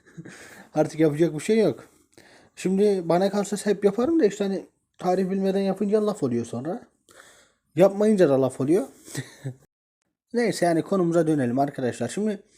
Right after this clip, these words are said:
e, yapımcıların paylaşmış olduğu son gün bilgilerle beraber güncellemenin, e, bayağı büyük güzel bir güncelleme olacağını biliyoruz. Ne gelecekti? Böyle chat falan gelecekti.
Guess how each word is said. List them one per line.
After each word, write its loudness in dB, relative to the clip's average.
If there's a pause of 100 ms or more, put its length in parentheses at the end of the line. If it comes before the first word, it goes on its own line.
(220)
e, -6
yapımcıların 0
paylaşmış -4
olduğu 0
son -2
gün -4
bilgilerle 0
beraber -2 (140)
güncellemenin, -2 (480)
e, -8
bayağı 2
büyük -2
güzel 0
bir -6
güncelleme 0
olacağını 0
biliyoruz. 0
Ne 0
gelecekti? 0
Böyle 2
chat -4
falan -2
gelecekti. -6